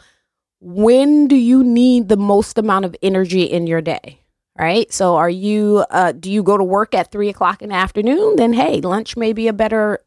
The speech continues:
um, um, choice for you to have a, a bigger portion of food. You go to work at, you know, right after you eat breakfast, then it may be breakfast wherever you need your energy from. So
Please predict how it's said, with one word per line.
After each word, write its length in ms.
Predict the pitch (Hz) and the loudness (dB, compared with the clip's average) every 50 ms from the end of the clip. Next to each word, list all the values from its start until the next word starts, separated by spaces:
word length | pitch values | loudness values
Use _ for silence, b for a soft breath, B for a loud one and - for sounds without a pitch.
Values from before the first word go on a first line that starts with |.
| _ _ - | _ _ -2
um, 520 | 202 196 196 196 202 202 196 202 202 196 - _ _ _ - | 0 0 0 0 0 -2 -2 -4 -8 -8 -10 _ _ _ -4
um, 440 | 202 196 196 190 190 196 196 180 _ _ _ _ _ _ _ _ _ | -2 -2 -2 -2 -4 -6 -10 -16 _ _ _ _ _ _ _ _ _
choice 260 | - 247 208 202 - | -2 -2 -2 -2 -4
for 80 | - 202 | -4 -4
you 100 | 208 208 | -2 -2
to 60 | 196 | 0
have 200 | 175 196 190 180 | 0 0 0 0
a, 200 | 190 185 180 175 b b b b b b _ - | 0 0 0 -2 b b b b b b _ 0
a 120 | 190 196 190 | 0 0 2
bigger 520 | 180 175 214 196 196 208 196 190 190 185 | 2 0 0 0 0 0 0 0 0 0
portion 420 | - - - 202 196 - - 190 | 0 -2 -2 -2 -4 -4 -8 -8
of 80 | 185 175 | -8 -8
food. 420 | - - 240 240 165 147 - - - _ _ _ _ _ _ | -8 -6 -6 -6 -6 -6 -10 -16 -20 _ _ _ _ _ _
You 120 | - 190 185 | -6 -2 2
go 120 | 190 185 | 2 2
to 60 | 185 | 4
work 260 | 180 196 196 196 - | 4 2 2 0 0
at, 260 | 202 196 196 185 - _ | 0 2 2 0 -2 _
you 120 | - 233 220 | -6 -4 -2
know, 220 | 185 170 165 175 | -2 -2 -2 -2
right 220 | 180 190 180 202 196 | 0 0 0 0 0
after 200 | 190 - - 208 | -2 -4 -4 -6
you 140 | 202 208 | -6 -4
eat 160 | 165 - - - | -4 -4 -2 0
breakfast, 420 | 240 254 262 - 370 381 339 311 | 0 0 0 -2 -6 -6 -2 0
then 100 | 262 220 | 0 0
it 80 | 214 208 | 0 0
may 160 | 196 202 208 | 0 0 -2
be 120 | 196 220 | -2 -2
breakfast 420 | 208 226 254 - - - 190 - - | -2 -2 -2 -2 -2 -6 -6 -4 -4
wherever 280 | - - 190 196 196 | -2 -2 -2 -2 -2
you 200 | 208 202 202 208 | -4 -6 -6 -8
need 380 | 196 202 202 202 202 202 196 190 | -6 -4 -4 -2 -2 -2 -2 -2
your 180 | 190 180 - - | -2 -2 -2 -2
energy 360 | - 180 180 180 165 165 165 | -4 -6 -6 -6 -6 -6 -8
from. 320 | 156 - - 131 127 104 85 | -8 -6 -8 -8 -8 -8 -6
So 240 | - - 165 131 | -4 -2 -2 -2